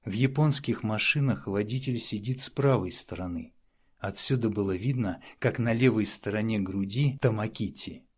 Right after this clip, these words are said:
расплывалось три красных пятна.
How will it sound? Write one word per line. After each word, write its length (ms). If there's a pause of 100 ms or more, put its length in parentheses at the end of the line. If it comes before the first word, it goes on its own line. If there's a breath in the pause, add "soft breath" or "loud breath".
(440)
расплывалось 880
три 260
красных 520
пятна. 440